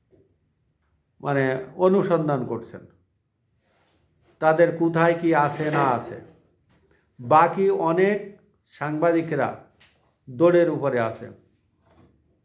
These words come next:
তারা ধান নিয়ে বিভিন্ন প্রান্তে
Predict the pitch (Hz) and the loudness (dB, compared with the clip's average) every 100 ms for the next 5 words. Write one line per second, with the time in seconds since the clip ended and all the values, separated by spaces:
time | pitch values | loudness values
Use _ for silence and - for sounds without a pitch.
0 | - - - _ _ _ - - - 143 | -20 -20 -20 _ _ _ -20 -20 0 2
1 | 151 151 123 139 160 160 160 165 180 190 | 4 2 0 0 0 -2 0 2 2 -2
2 | 135 147 160 175 175 170 165 160 151 147 | -6 -4 0 0 0 -2 -4 -2 -2 -2
3 | 147 117 | -6 -8